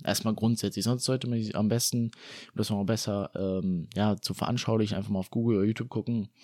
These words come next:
und dann zu sehen, wie der Latissimus am besten verläuft. Ja, das zu erklären ist meistens immer etwas schwierig. Genau. Dann ein weiterer Muskel, ähm, nennt sich der große Rundmuskel oder auch genannt Teres major. Der ist auch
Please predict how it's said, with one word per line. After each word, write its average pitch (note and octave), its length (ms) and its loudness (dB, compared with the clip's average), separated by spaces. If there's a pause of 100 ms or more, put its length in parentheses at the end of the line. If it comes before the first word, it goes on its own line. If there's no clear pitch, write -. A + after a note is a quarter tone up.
(400)
und G2+ 200 4
dann G#2 160 4
zu G2 160 0
sehen, G2 400 2
wie G2 120 2
der F#2 220 0
Latissimus G2 640 0
am F2 140 -2
besten F#2 240 -2
verläuft. C#2+ 560 -4
Ja, D#2+ 180 -2 (380)
das G2 160 0
zu - 80 -2
erklären G2 280 -2
ist E2 140 -6
meistens F2+ 300 -2
immer D2 400 -4
etwas - 280 -6
schwierig. - 480 -10 (640)
Genau. D#2+ 300 -2 (480)
Dann - 240 2
ein G2 320 2
weiterer B2 400 2
Muskel, C3+ 640 2
ähm, G#2+ 600 4 (760)
nennt G#2+ 160 4
sich - 160 -2
der F#2+ 220 2
große G2+ 300 2
Rundmuskel B2+ 600 4
oder G#2 160 2
auch G2+ 140 0
genannt G2 240 -2 (100)
Teres G2+ 320 0
major. A2+ 480 4 (460)
Der A#2 160 4
ist - 240 -2
auch - 300 -2